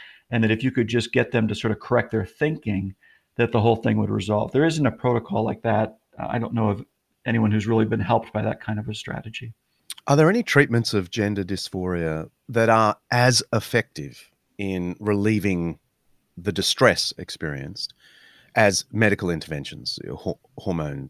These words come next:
Speaker 2: therapy, uh, transition surgery, and so on?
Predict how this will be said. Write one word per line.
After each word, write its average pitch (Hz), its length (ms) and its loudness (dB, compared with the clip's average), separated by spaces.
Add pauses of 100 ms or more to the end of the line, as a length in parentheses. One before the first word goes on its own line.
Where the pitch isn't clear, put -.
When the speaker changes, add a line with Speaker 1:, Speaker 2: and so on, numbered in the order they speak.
Speaker 2:
therapy, 69 540 -10
uh, 62 240 -14
transition 73 600 -10 (220)
surgery, 69 420 -8
and 67 120 -16
so 78 120 -10
on? 69 180 -16